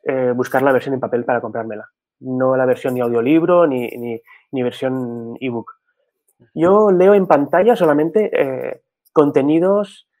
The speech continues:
com-, no sé si de actualidad, contenidos útiles, en las que yo pueda escanear, ¿no? Ahí es lo que leo en pantalla, pero si es libro, tanto ficción como de no ficción, yo, yo prefiero papel.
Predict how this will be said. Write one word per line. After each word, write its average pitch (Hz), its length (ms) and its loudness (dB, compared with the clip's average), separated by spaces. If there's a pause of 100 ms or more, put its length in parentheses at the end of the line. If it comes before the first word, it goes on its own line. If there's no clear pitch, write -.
(300)
com-, 156 760 -4
no 170 80 -4
sé 165 120 -10
si 180 100 -4
de 175 80 0
actualidad, 160 760 4
contenidos 143 640 -2
útiles, 156 760 2
en 160 100 -2
las 156 160 -2
que 160 100 -2
yo 175 100 2
pueda 180 200 2
escanear, 139 580 -2 (300)
¿no? 160 160 -4 (800)
Ahí 156 160 2
es 180 60 0
lo 165 80 0
que 165 100 0
leo 151 100 0
en 147 60 -2
pantalla, 127 440 -2
pero 123 160 -2
si 143 160 -4
es 165 140 -4
libro, 175 420 -2 (260)
tanto 135 260 0
ficción 139 340 0
como 135 200 -4
de 131 60 -2
no 135 100 -4
ficción, 160 500 -4 (360)
yo, 135 920 -4
yo 123 100 -8
prefiero 135 240 -6
papel. 104 280 -12